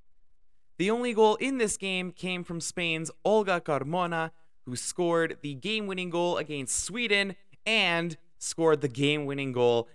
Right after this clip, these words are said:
in this World Cup final. It was basically a brilliant play set up by her Spanish teammates,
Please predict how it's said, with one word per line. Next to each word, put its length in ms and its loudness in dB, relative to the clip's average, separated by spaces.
in 160 -4
this 220 -4
World 360 -2
Cup 260 -6
final. 640 -2
It 60 -2
was 100 2
basically 800 0
a 60 2
brilliant 520 0
play 240 2
set 240 0
up 220 2
by 140 0
her 120 -4
Spanish 420 -4
teammates, 500 -2